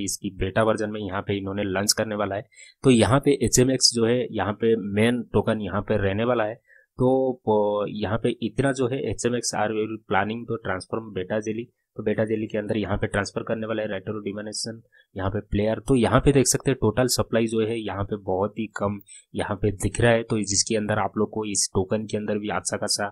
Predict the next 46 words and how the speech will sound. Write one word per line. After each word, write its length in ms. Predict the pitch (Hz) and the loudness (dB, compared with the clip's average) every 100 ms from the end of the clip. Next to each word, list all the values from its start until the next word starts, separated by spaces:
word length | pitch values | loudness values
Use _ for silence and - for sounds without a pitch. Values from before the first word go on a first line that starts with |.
| _ - - - | _ -20 -2 4
price 340 | 95 107 - | 4 4 0
यहाँ 200 | - 95 | -4 -2
पे 100 | 107 | 0
ऑफ 360 | 98 95 101 - | 2 4 6 4
होने 160 | 101 | 2
की 120 | 98 98 | -2 -6
chances 580 | - 95 92 - 101 - | -2 -2 -2 -4 -2 -2
यहाँ 200 | 90 95 | 0 0
पे 140 | - | 0
लग 200 | 95 92 | 0 0
रहा 160 | 98 104 | 0 0
है। 140 | 113 - _ - 113 | -2 -10 _ -12 -4
And 120 | 123 | -2
ये 220 | 117 120 135 | 0 2 4
जो 140 | 139 | 4
है 80 | 135 139 _ | 4 -2 _
play 120 | 110 117 | 4 4
to 140 | - 135 | 4 4
earn 220 | 113 117 117 | 4 2 2
के 80 | 120 | 0
अंदर 280 | 104 107 | 2 0
यहाँ 240 | 107 90 98 | 0 -2 -2
पे 140 | 104 107 | -2 -2
इतना 220 | 104 107 110 | -2 -2 -2
percent 400 | 104 95 104 104 | -2 -2 -6 -4
जो 100 | 98 | -4
है, 60 | 101 | -2
इतना 220 | 107 120 | -2 -2
token 340 | 120 110 - 104 | 0 0 -2 -4
यहाँ 160 | 95 | -4
पे 180 | 98 101 | -4 -4
रखे, 280 | 92 - 113 120 _ _ - | -4 -4 -6 -6 _ _ -2
game 300 | 110 120 131 | 4 4 4
के 100 | 127 | 2
अंदर 240 | 113 117 | 0 -2
यहाँ 240 | 113 95 101 | -2 -2 -2
पे 100 | 104 | -2
staking 440 | - 101 107 113 | -2 -4 -2 -2
जो 100 | 110 | 0
करेंगे 340 | 107 107 104 104 98 - | 0 0 0 -4 -6 -4
उनके 300 | 110 101 110 | -4 -2 -2
लिए 200 | 104 104 | 0 -2
यहाँ 260 | 104 92 98 | -4 -6 -4
पे 120 | 104 95 | -2 -4
इतना 200 | - 107 | -4 -4
token, 380 | 107 107 113 110 | -2 0 0 -4